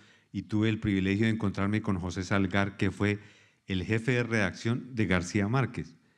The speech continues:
Fue el que le dijo, "Gavito, tú eres, tienes mucho talento". Para, ya era premio nacional, por ejemplo, de cuento, y, y, y Salgar le dice, "No, tú tienes que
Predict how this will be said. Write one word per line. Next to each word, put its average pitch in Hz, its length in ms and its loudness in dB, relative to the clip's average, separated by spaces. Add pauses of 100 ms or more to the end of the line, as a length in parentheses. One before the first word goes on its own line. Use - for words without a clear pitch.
(220)
Fue 107 120 0
el 104 100 0
que 123 100 2
le 104 100 4
dijo, 107 420 2 (460)
"Gavito, 104 480 0 (640)
tú 120 100 0
eres, 117 400 2
tienes 123 260 2
mucho 139 300 -2
talento". 104 480 -4 (800)
Para, 92 640 -4
ya 104 220 -2
era 113 280 -2
premio 117 280 0
nacional, 98 580 -2
por 98 160 -6
ejemplo, 92 300 -6
de 95 100 -2
cuento, 107 440 -2 (480)
y, 95 880 2
y, 110 100 -2
y 92 60 -2
Salgar 90 400 0
le 104 180 4
dice, 107 300 2
"No, 113 300 2
tú 101 120 -10
tienes 113 300 -2
que 113 320 0